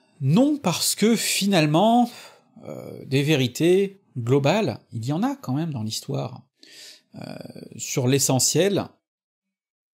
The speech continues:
c'est une, des vérités relatives, mais des vérités, c'est dès qu'on va dans le détail que finalement, on retravaille tout ça, et que on nuance, on nuance, on nuance toujours plus, et donc, comme il y a toujours plus de nuances, oui, la vérité n'est jamais absolue. Euh,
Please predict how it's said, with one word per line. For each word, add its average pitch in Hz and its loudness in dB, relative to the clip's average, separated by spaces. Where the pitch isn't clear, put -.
c'est - -4
une, 120 -4
des 120 -6
vérités 120 -4
relatives, 131 -6
mais 127 -14
des 120 -6
vérités, 123 -4
c'est 160 -6
dès 294 -6
qu'on 185 -6
va 156 0
dans 143 -2
le 127 -2
détail 165 -4
que 123 -12
finalement, 139 -4
on 131 0
retravaille 160 0
tout 139 -12
ça, 190 -2
et 151 -2
que 151 -4
on 135 -2
nuance, 190 -2
on 160 -6
nuance, 170 -6
on 147 -8
nuance 156 -6
toujours 143 -8
plus, - -6
et 131 -4
donc, 139 -6
comme 160 2
il 160 2
y 151 4
a 139 2
toujours 147 0
plus 160 -2
de 135 2
nuances, 156 -2
oui, 202 -4
la 131 -4
vérité 123 -6
n'est 139 -6
jamais 135 -4
absolue. 131 -8
Euh, - -20